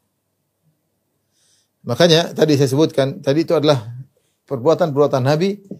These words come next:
yang menunjukkan dia akan meninggal, eh, meninggal dunia. Perkataan sudah tadi saya sebutkan ketika haji Rasulullah sallallahu alaihi wasallam mengatakan, "La'alli la alqakum ba'da amikum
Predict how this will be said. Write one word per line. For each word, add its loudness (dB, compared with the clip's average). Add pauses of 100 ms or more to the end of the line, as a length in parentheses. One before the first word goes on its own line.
(320)
yang -2
menunjukkan -2
dia -2
akan -6
meninggal, -4 (320)
eh, -16
meninggal -6
dunia. -8
Perkataan -2
sudah 2
tadi 0
saya -4
sebutkan -6
ketika -10
haji -8
Rasulullah -14
sallallahu -10
alaihi -12
wasallam -10
mengatakan, - (120)
"La'alli -6
la -2
alqakum -8
ba'da -8
amikum -8